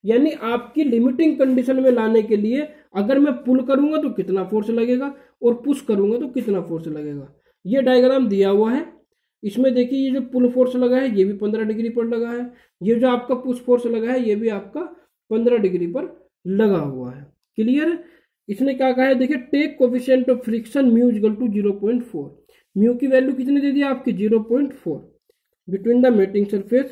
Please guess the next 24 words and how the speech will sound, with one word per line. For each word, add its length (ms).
comment 500
on 200
the 140
result।" 400
आपको 280
क्या 200
करना 320
है, 160
जो 160
result 420
आएंगे 240
आपको 260
उस 80
पर 180
comment 380
करना 300
है। 200
Comment 340
का 60
मतलब 360
क्या 120
होता 240
है, 80
देखिए, 420